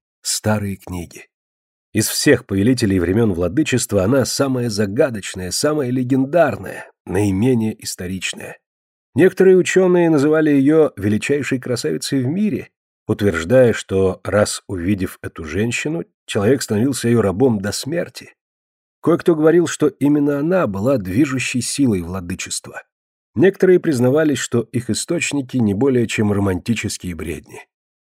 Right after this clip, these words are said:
Остальные не признавались ни в чем, хотя явно привирали. И еще студентом Боманс был очарован госпожой. Забравшись к себе на чердак, он развернул шелковую карту.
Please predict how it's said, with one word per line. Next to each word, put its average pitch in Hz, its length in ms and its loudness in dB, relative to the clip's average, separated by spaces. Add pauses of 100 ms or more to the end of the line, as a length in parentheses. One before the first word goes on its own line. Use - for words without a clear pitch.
(180)
Остальные 160 840 2
не 117 200 0
признавались 135 600 0
ни 117 80 0
в - 80 -8
чем, 117 260 2
хотя 104 300 -6
явно 95 580 -2 (100)
привирали. 95 680 -4 (640)
И 87 120 -6
еще 92 280 -2
студентом 95 840 -2
Боманс 101 440 -2
был 101 380 -4
очарован 87 640 -8
госпожой. - 600 -16 (800)
Забравшись 160 640 4
к - 60 -12
себе 127 240 4
на 110 100 4
чердак, 131 460 0
он 185 120 4
развернул 120 480 2
шелковую 90 540 -2
карту. - 440 -12